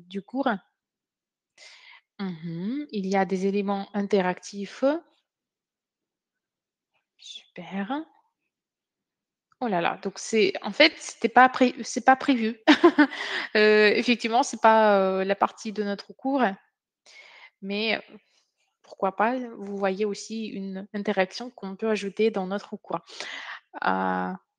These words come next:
ici, c'est une question avec des fiches, heu, et heu, voilà, effectivement, la question assez interactive avec le format glisser-déposer.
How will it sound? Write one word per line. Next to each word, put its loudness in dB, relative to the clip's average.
ici, -4
c'est -2
une -6
question -4
avec 6
des -2
fiches, -2
heu, 0
et 0
heu, 0
voilà, -8
effectivement, -6
la 2
question -6
assez -4
interactive -4
avec -6
le -4
format 0
glisser-déposer. 0